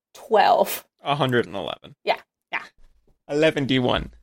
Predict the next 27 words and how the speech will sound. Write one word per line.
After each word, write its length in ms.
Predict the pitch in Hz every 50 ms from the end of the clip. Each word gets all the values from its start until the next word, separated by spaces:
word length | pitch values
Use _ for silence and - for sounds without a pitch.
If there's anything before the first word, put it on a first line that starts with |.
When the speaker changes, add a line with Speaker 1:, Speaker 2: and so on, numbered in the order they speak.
| _ _ _ _ _ _ _ _ _ _ _ _ _ _ _ _ _ _ -
Speaker 1:
Eleven 400 | 330 330 339 349 330 302 294 262
D 120 | 240 247 226
one. 500 | 190 196 - - - - 220 240 247 - _ _ -
It 220 | - 240 220 - 220
really, 720 | 208 196 226 262 277 277 269 269 254 247 233 226 220 _ _ _ _ -
if 140 | 240 233 -
we 260 | 220 196 233 254 311
thought 280 | 302 415 330 381 440 -
the 60 | 339
blockade 800 | 226 202 202 233 226 226 - - - 202 190 190 202 220 247 262
and 260 | 254 - 196 196 -
entering 380 | - 202 208 190 - 220 220 220
the 100 | 196 190
Fire 360 | - - 180 170 175 180 196
Nation 340 | 208 220 226 226 - 240 -
upped 280 | - 180 202 202 - 196
the 180 | - 214 - -
ante, 580 | 170 165 165 196 - - 233 247 262 285 294 _ _ _ _ _
this 640 | - 220 208 180 175 170 214 214 233 285 269 - -
just, 360 | - - 294 302 294 - -
like, 320 | - 247 226 214 196 - _
blew 340 | - 196 202 196 196 196 196
it 80 | 185
out 220 | 160 160 160 156 156
of 60 | 135
the 100 | 160 160
water. 500 | 165 165 160 160 147 110 85 - 202